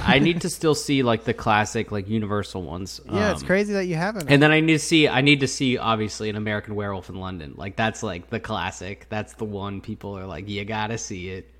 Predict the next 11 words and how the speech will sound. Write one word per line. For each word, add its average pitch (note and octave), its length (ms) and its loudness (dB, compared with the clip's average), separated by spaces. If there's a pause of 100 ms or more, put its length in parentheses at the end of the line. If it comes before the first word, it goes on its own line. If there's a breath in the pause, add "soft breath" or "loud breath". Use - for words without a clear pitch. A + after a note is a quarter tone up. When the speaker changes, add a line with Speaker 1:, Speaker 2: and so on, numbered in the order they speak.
Speaker 1:
you G#2+ 140 -8
know? G2 220 -8 (280 soft breath)
I D3+ 80 6
don't G#3+ 120 8
know E3+ 80 4
how D#3+ 160 2
I've A#2 200 0
dodged A#2+ 380 -2
it, E2+ 160 -12
<laughs> - 40 -14
honestly. A#2+ 580 -6